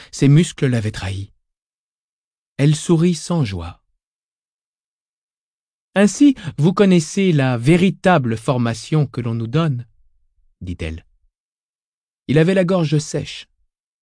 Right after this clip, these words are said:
Le ton de Jessica avait été péremptoire, royal, irrésistible. C'était comme si le corps de Hawat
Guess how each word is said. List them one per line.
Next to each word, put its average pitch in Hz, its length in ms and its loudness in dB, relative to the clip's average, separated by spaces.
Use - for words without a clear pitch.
Le 147 140 4
ton 220 220 2
de 156 80 4
Jessica 123 560 0
avait 107 140 -4
été 107 280 -6
péremptoire, 92 840 -8
royal, 87 720 -8
irrésistible. 127 960 -6
C'était 190 240 -2
comme 220 200 4
si 165 120 -2
le 151 120 4
corps 151 300 0
de 113 100 -4
Hawat 123 500 -4